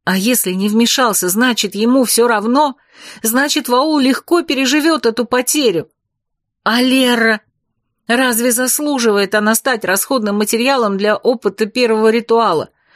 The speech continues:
Она же вообще ни при чем. Она ни капли зла не принесла. А он сам, сам Фиртон,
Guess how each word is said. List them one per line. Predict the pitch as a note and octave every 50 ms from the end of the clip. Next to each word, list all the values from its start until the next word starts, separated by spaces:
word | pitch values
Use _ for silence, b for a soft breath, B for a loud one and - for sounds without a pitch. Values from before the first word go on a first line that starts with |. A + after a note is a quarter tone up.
| B B B B B
Она | B C4 B3+ C4 C4+ C4+
же | B3+ C#4+ C#4+
вообще | C#4+ C#4+ C#4 - - - D#4 C4+
ни | A#3 A3 A3+
при | G#3+ A3+ B3+ B3
чем. | - - C#4+ B3 F#3+ D3+ - _ _ _ _ _ _ _ _
Она | - C4 C4+ C#4+ D4 D4+ D#4 D4+ D4 C4+
ни | A#3 A#3 C4+ D4+
капли | C4 - - D#4+ E4 E4 E4 - D4 D4+ D#4
зла | C#4 C#4+ D4+ D#4 D4+ C#4+ C4
не | A#3 A#3
принесла. | A3 - A3+ A#3 A3+ A#3+ A#3+ - - B3 A3 F3+ D#3 - _ _ _ _ _ _ _ _ _ _ _ _ _ _
А | - C4+ D4+ D#4+
он | E4 E4+ E4 D4+
сам, | C#4+ - - A3 G#3+ G#3+ G#3+ G#3+ G#3+ - -
сам | - - - D4 C#4 C4 A3+ G#3+
Фиртон, | - - C#4 C#4 C4 G#3 - - C#3 - -